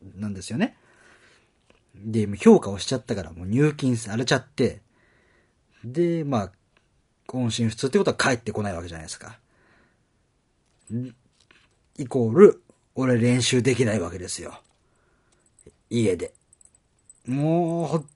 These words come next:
当にね、腹立ったね。腹立ったし、まあ、自分にも腹立ったよね。なんか、うわ、油断してたわって。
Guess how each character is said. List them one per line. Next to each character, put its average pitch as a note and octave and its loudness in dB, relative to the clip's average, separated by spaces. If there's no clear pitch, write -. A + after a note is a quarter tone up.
当 E3+ 4
に E3+ 4
ね、 E3 4
腹 B2+ -2
立 A#2+ -10
っ - -14
た G#2 -10
ね。 F2+ -12
腹 A#2 -4
立 E3 -6
っ D3 -8
た C#3 -2
し、 D#3 -2
ま D3 2
あ、 - 0
自 A#2 0
分 A3 10
に A#3+ 8
も F#3 6
腹 A2 -2
立 A#2 -6
っ - -12
た - -16
よ E2 -16
ね。 E2+ -18
な G2+ -8
ん F#2 -10
か、 F#2 -14
う C3 -8
わ、 A2 -4
油 A#2 0
断 B2+ -2
し - -2
て C3+ -4
た A#2+ -2
わ G2+ -4
っ G2+ -10
て。 - -16